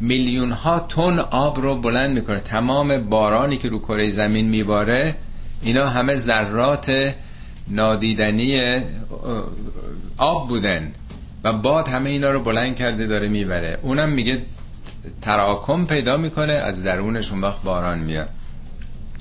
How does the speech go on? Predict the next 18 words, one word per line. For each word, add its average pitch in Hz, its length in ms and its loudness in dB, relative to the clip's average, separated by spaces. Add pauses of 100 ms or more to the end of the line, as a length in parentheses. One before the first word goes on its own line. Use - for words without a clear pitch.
یعنی 123 260 2
گناهان 113 720 2
بی‌نهایت 101 760 0
کوچک 117 420 -6
ما، 98 300 0
روز 90 280 -4
به 95 120 -2
روز 107 220 0
ما، 90 360 0 (600)
تمام 139 440 2
رفتارهای 107 920 2
ما، 120 200 0
اینا 120 300 0
وقتی 107 360 -4
جمع 107 260 0
می‌شه 107 440 2
متراکم 98 720 -2
می‌شه. 80 380 -4